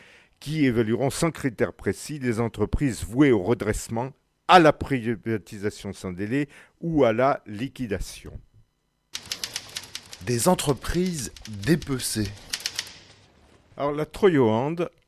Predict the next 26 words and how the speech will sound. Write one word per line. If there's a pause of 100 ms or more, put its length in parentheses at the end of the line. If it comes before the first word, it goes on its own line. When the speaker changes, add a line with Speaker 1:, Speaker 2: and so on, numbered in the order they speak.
(120)
Speaker 1:
a
d'abord
agi
pour
éliminer
du
marché (280)
toute
concurrence (160)
que
pourraient
faire
des
entreprises
de
l'ex-R
D
A (420)
au
groupe
ouest-allemand.
Par
exemple,
le
deux
octobre,